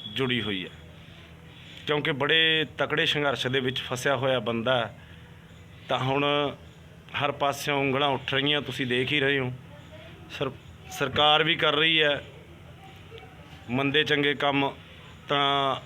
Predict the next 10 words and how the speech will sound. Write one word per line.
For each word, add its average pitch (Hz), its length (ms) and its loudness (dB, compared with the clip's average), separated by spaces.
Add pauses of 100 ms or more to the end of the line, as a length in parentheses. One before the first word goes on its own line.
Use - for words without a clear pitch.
(160)
ਪ੍ਰਸ਼ਾਸਨ 143 560 2
ਵੀ, 151 340 2 (640)
ਜਿਵੇਂ 139 240 0
ਕਿ 143 240 2
ਦੇਖੋ 139 340 0
ਨਾ, 165 100 2
ਹੁਣ 151 160 2
ਉਹਦੇ 151 160 2
ਭਰਾ 143 280 2
'ਤੇ 131 240 -2